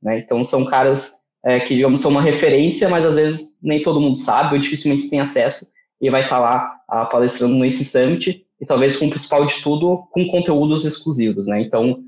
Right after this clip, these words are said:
não vai ser aquelas palestras que vo-, se você dá um Google, você vai ter resposta, ou vai procurar um vídeo no YouTube, você vai ter resposta.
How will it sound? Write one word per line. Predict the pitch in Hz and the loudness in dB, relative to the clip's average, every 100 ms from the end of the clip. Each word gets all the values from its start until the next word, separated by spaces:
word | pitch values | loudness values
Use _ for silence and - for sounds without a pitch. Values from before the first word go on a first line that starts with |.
| - 131 | -10 -2
não | 135 | 2
vai | 131 139 | 2 2
ser | 151 139 135 127 120 | 2 4 4 4 2
aquelas | 123 127 127 123 | 0 0 2 0
palestras | - 123 120 127 - 143 - | 0 2 2 2 0 -4 -2
que | 131 | -2
vo-, | 127 127 | -2 -2
se | 143 | -2
você | 135 143 | 0 0
dá | 131 131 | 2 4
um | 131 | 4
Google, | 127 131 139 139 139 | 2 2 2 0 2
você | 139 127 | 0 0
vai | 127 | 0
ter | 127 | 0
resposta, | 131 - 101 120 - 120 | -2 -2 0 0 0 0
ou | 117 113 - | 0 -2 -2
vai | 113 | -2
procurar | - 120 | 0 -2
um | 117 | 0
vídeo | 113 120 | 0 -2
no | 113 | -2
YouTube, | 117 110 | -2 -4
você | - - | -4 -4
vai | 110 | -2
ter | 120 | -2
resposta. | 120 101 - | -2 -4 -4